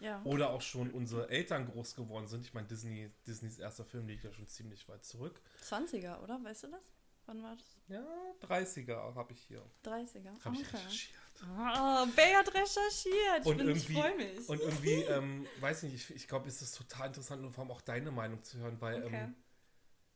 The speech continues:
Speaker 2: Disney ist halt Disney, aber, ähm,
Speaker 1: Ja.
Speaker 2: heute ist Disney nicht mehr
Speaker 1: Nicht mehr
Speaker 2: das
Speaker 1: Disney.
Speaker 2: Disney, was wir, äh, mit, wie wir groß geworden sind. Aber gut, lange Einleitung jetzt.
Speaker 1: Ja, aber ich,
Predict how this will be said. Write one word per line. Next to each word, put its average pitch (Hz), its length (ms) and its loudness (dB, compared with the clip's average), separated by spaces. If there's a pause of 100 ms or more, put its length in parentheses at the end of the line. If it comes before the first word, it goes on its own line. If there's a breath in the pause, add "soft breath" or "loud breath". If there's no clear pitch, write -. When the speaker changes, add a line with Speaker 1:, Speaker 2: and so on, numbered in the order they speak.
(340)
Speaker 2:
Disney 151 320 0
ist 156 240 -2
halt 135 320 0 (340)
Disney, 240 540 -8
aber, 185 540 -4
ähm, 196 260 -8 (240)
Speaker 1:
Ja. 220 180 0
Speaker 2:
heute 151 300 2
ist 185 220 -4
Disney 185 280 -2
nicht 185 240 -6
mehr 185 400 -4 (920 soft breath)
Speaker 1:
Nicht 233 200 -4
mehr 170 100 -8
Speaker 2:
das 156 220 2
Speaker 1:
Disney. 185 140 -4 (320)
Speaker 2:
Disney, 160 80 -8
was 160 240 -8
wir, 156 260 -8
äh, 147 340 -10
mit, 143 180 -10 (180)
wie 147 160 -10
wir 156 80 -8
groß - 240 -2
geworden - 260 0
sind. - 140 -4 (320 loud breath)
Aber 131 220 2
gut, 120 280 -6
lange 120 260 -4
Einleitung 113 500 -12
jetzt. - 260 -16
Speaker 1:
Ja, 226 140 2
aber 202 160 0
ich, - 160 -10